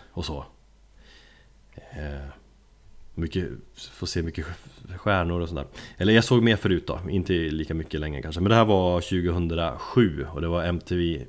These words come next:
Europe Music Awards på T V. Eh, och det var ovanligt underhållande. Dave Grohl, han var typ pro-, programledare, eller han hängde i någon vip-del,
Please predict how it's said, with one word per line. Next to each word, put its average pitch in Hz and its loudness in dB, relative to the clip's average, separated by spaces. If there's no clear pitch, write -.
Europe 90 0
Music 90 0
Awards 80 -4
på - -8
T 80 -6
V. 80 -4
Eh, 139 -8
och 95 0
det 113 8
var 160 8
ovanligt 117 4
underhållande. 98 2
Dave 113 6
Grohl, 113 4
han 113 4
var 113 2
typ - -2
pro-, 98 0
programledare, 95 0
eller 95 2
han 101 2
hängde 104 2
i 101 2
någon 87 -2
vip-del, 95 0